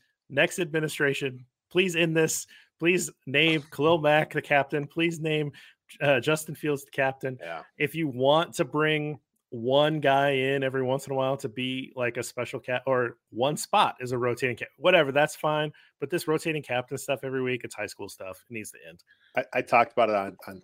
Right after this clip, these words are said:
Speaker 2: on my show, uh, Team Formation Conversation, a little bit, 'cause like I said, it's just Ifedi and Bruce Irvin,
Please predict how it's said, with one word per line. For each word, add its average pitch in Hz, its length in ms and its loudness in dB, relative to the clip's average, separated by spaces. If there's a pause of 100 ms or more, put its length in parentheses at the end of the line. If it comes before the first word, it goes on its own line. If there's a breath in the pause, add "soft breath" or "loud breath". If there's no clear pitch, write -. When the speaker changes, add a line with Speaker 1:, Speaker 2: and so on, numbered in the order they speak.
(180)
Speaker 2:
on 101 80 -12
my 95 160 -6
show, 92 320 -6
uh, 87 200 -8
Team 117 140 -2
Formation 104 260 -8
Conversation, 104 480 -2
a 104 40 0
little 139 160 6
bit, 87 200 -6
'cause 98 180 -4
like 92 140 -2
I - 40 -18
said, 95 200 -6
it's - 280 -14
just - 320 -16 (680 soft breath)
Ifedi 147 600 6
and 110 160 -8
Bruce 120 260 -2
Irvin, 85 280 -6